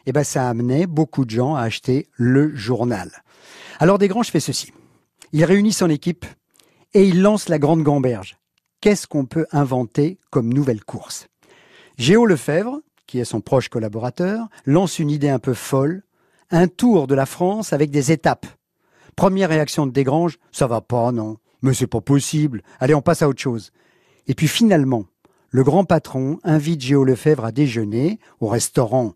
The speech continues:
Le Zimmer, c'est sur les grands boulevards. Répète-moi un peu ce que tu as dit tout à l'heure, mon cher Géo. Un tour de France ?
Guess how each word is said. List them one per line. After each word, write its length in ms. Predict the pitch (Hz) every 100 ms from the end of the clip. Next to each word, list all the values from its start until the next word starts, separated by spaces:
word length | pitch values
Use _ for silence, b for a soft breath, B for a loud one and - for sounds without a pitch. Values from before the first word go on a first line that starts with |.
| -
Le 140 | - 98
Zimmer, 500 | - - 151 143 240 240 b b
c'est 120 | -
sur 120 | -
les 80 | 98
grands 120 | 202
boulevards. 460 | 185 170 240 277 - b b b b
Répète-moi 600 | - 233 - 254 - 247 254
un 80 |
peu 180 | 139 185
ce 80 | 175
que 80 | 151
tu 200 | - 143
as 60 |
dit 140 | 131 143
tout 160 | 143 -
à 100 | 117
l'heure, 220 | 135 170
mon 140 | 147
cher 280 | - 143 113
Géo. 500 | 110 123 139 170 220 _ _ _ _ _ -
Un 120 | 147 - _
tour 540 | - 277 311 302 - _ _
de 180 | 98 123
France ? 960 | - - - 202 277 269 - - -